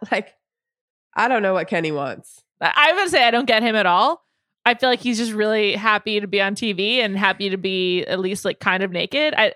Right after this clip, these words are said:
Speaker 2: I don't know. I thought him and Tia, like, seemed like they had no chemistry, but then, then that she was like, "We had such a great day." So that was confusing to me, but I really enjoyed her. And I was impressed at the number of eus-, euphemisms she had for, um, bro-,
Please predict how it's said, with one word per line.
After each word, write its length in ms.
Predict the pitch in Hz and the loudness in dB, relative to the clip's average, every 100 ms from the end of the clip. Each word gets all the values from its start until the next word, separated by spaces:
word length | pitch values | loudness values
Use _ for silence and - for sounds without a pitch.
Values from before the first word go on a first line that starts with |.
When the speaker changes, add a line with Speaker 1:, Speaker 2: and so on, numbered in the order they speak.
| _ | _
Speaker 2:
I 80 | 226 | 0
don't 140 | 214 | 2
know. 240 | 190 165 170 _ _ _ _ | 2 0 0 _ _ _ _
I 80 | 254 | 2
thought 180 | 285 403 | 4 4
him 180 | 440 415 | 2 0
and 120 | 415 | -4
Tia, 520 | - 285 233 208 196 - _ _ _ _ _ - | -2 2 4 4 0 -6 _ _ _ _ _ -4
like, 280 | 220 220 | -2 -2
seemed 200 | - 254 | -2 -4
like 140 | 226 208 | -2 0
they 140 | 214 | 0
had 200 | 208 202 | 0 0
no 200 | 190 190 | 0 0
chemistry, 520 | 196 170 214 - 330 359 | 0 -2 -2 -2 -2 0
but 180 | 233 | 0
then, 340 | 233 277 302 226 _ | 0 0 -4 -12 _
then 220 | 262 349 | -2 0
that 120 | 320 320 | -2 -2
she 160 | 269 | -2
was 100 | 254 | 0
like, 120 | 247 247 | 0 2
"We 100 | 330 | 2
had 160 | 359 | 2
such 160 | 294 359 | 0 -2
a 40 | |
great 340 | 262 302 339 - | 0 0 0 0
day." 400 | 240 285 185 175 | 2 2 2 -2
So 460 | - 226 208 190 - _ - | 0 2 4 2 -4 _ 0
that 160 | 208 | 2
was 140 | 190 - | 2 -2
confusing 400 | 202 185 175 175 | -6 -6 -8 -10
to 80 | 175 | -8
me, 100 | 165 | -2
but 160 | 226 | 2
I 240 | 277 302 294 | 4 4 4
really 320 | 302 320 339 | 0 2 0
enjoyed 400 | 330 226 214 233 | -2 0 2 2
her. 320 | 330 349 349 - _ _ _ | 2 2 0 -8 _ _ _
And 360 | 247 240 233 220 | 2 4 2 4
I 120 | 233 | 4
was 160 | 233 240 | 4 0
impressed 340 | - 254 254 | 0 0 2
at 80 | 330 | -4
the 100 | 226 | -2
number 360 | 226 214 233 | -2 0 0
of 80 | 220 | 0
eus-, 200 | 202 214 208 - | -2 -6 -10 -6
euphemisms 640 | 214 226 202 190 185 185 | -6 -2 -2 -2 -2 -4
she 160 | - 208 | -4 2
had 340 | 190 190 185 | 2 2 -2
for, 640 | - 190 185 175 175 170 - | -6 -4 -2 0 0 -2 -2
um, 260 | 180 170 | -2 -4
bro-, 220 | 165 170 | -4 -2